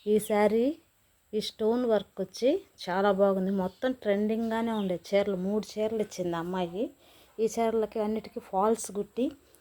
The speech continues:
"జాకెట్ మోడల్గా పెట్టక్క" అని చెప్పించింది. ప్రస్తుతానికి "రెండన్న కుట్టేయక్క" అని చెప్పి అడిగింది. సరేలే అమ్మాయి, ఖాతా అమ్మాయి అని చెప్పి మధ్యాహ్నం దాకా డ్యూటీ చేసుకొని, మధ్యాహ్నం నుంచి వచ్చి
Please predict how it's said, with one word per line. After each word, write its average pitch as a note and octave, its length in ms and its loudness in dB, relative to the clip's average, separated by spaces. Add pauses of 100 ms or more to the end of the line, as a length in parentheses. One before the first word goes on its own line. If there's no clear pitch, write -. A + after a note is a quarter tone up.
(220)
"జాకెట్ G#3+ 380 0
మోడల్గా G#3 500 0
పెట్టక్క" F#3 480 -8
అని G3 220 -2
చెప్పించింది. F3+ 640 -10 (140)
ప్రస్తుతానికి G#3 720 -4
"రెండన్న A3 420 0
కుట్టేయక్క" A3 680 -4
అని F#3 220 -6
చెప్పి - 220 -18
అడిగింది. F3+ 580 -4 (800)
సరేలే A#3 580 4
అమ్మాయి, B3 480 6 (100)
ఖాతా A3+ 400 0
అమ్మాయి A3 500 -2 (160)
అని G3+ 160 0
చెప్పి G#3 320 -4 (840)
మధ్యాహ్నం A#3 520 2
దాకా A#3+ 240 2
డ్యూటీ A#3 320 0
చేసుకొని, G3+ 600 -8 (320)
మధ్యాహ్నం G#3 380 -8
నుంచి A3 160 -10
వచ్చి G#3 300 -12